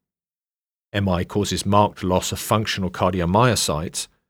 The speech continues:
which is the fundamental pathological process that triggers heart failure.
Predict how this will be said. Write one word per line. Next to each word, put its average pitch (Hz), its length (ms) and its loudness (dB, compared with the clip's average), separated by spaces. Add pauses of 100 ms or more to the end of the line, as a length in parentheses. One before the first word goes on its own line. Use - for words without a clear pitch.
(440)
which 165 140 2
is 147 120 2
the 165 80 4
fundamental 190 640 4
pathological 110 720 0
process - 800 0
that 104 160 -8
triggers 98 380 0
heart 113 320 2
failure. 67 460 -6